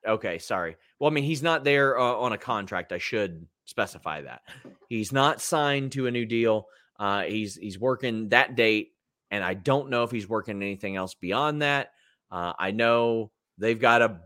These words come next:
big roster overturn right now that I'll be addressing in the very near future. Uh, besides that, uh, I, from what I understand, Alex Shelley is very much a freelancer, and he makes,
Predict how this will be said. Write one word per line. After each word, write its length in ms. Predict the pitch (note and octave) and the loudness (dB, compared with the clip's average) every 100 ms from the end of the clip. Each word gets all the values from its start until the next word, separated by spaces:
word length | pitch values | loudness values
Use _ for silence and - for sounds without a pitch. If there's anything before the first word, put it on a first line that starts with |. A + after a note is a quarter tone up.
| - | -2
big 260 | C#3 C3 | 0 0
roster 580 | A#2+ A#2 A2+ - A2+ G#2+ | 0 2 2 -2 -4 -2
overturn 560 | G#2+ F#2+ F#2+ - G2+ F2+ | -2 -2 -4 -4 -6 -4
right 220 | F2+ E2+ | -4 -4
now 220 | F2+ F2 | -4 -4
that 160 | E2 F2 | -4 -2
I'll 160 | F#2 | 0
be 180 | F2 F#2 | 0 -4
addressing 720 | F2 F#2 F2 - F2+ E2+ E2+ - | -2 -2 -4 -6 -12 -10 -12 -12
in 100 | F2+ | -10
the 80 | F2 | -4
very 260 | F#2+ F#2+ | -2 -2
near 160 | F2+ F2 | -4 -6
future. 460 | - G2 - F#2 - _ _ - | -6 -8 -6 -8 -8 _ _ -2
Uh, 140 | G2 | 0
besides 500 | F2+ A#2+ F#3 F#3+ E3 | 0 2 6 6 4
that, 360 | F3+ F#3+ G3 - _ _ _ | 6 8 6 2 _ _ _
uh, 240 | A#2+ B2 A#2 | 6 8 6
I, 160 | - A2 - | 2 -2 0
from 240 | - D3+ C3 | -2 -2 -2
what 240 | F3 B3+ | 2 4
I 140 | C#4 | 4
understand, 640 | G3 F#3+ D#3 - D#3 C#3 A#2+ | 2 0 -2 0 0 2 2
Alex 380 | B2+ D3 C3+ - | 2 2 0 0
Shelley 640 | D3+ C#3 C3 A#2+ G#2+ A2+ | 0 2 0 -2 -2 0
is 140 | A2 F#2+ | 0 0
very 240 | C3 D3+ | 2 4
much 220 | C3+ B2+ | 2 -2
a 40 | B2 | -6
freelancer, 640 | C3+ A#2+ A#2 A2 - A2+ | -6 -4 -2 -4 -6 -8
and 100 | G#2 | -6
he 60 | G2+ | -4
makes, 320 | G#2 G#2+ | -2 -2